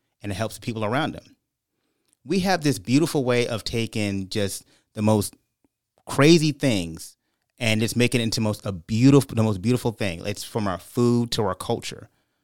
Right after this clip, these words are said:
Now, we have to do that, right? Because the f-, traditional ways of actually earning income is not really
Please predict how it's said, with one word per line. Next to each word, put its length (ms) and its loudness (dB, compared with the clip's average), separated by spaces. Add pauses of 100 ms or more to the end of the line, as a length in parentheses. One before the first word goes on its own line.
(640)
Now, 160 4
we 100 6
have 240 2
to 60 -2
do 140 -2
that, 200 -12
right? 280 -4 (880)
Because 280 2
the 80 0
f-, 160 -6
traditional 460 -2
ways 260 2
of 100 -4
actually 520 -4 (280)
earning 280 2
income 680 -2 (140)
is 200 -12
not 520 -2 (180)
really 420 -4